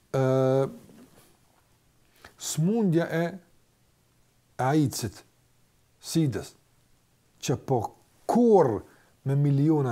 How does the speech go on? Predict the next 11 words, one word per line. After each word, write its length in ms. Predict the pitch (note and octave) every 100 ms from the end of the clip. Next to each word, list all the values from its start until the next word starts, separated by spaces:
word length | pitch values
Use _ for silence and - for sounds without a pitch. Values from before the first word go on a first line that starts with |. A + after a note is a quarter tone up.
| A2+
njerëz, 420 | A2 F#2 E2+ - - _ _ _ _ _ _ _ _ -
e 80 | G#2+
që 120 | - D3+
fatkeqësisht 640 | C#3+ C#3 A#2 C#3+ - -
edhe 320 | C3 B2 B2+ A#2+
nga 220 | B2+ D3 C#3+ - _ _ _ _ _ _ _ -
popullata 560 | A#2+ B2+ B2+ F3 E3 C#3+
jon 160 | B2+
ka 160 | D3 B2+ B2+
të 120 | G#2
prekur, 400 | A#2 F2+ - -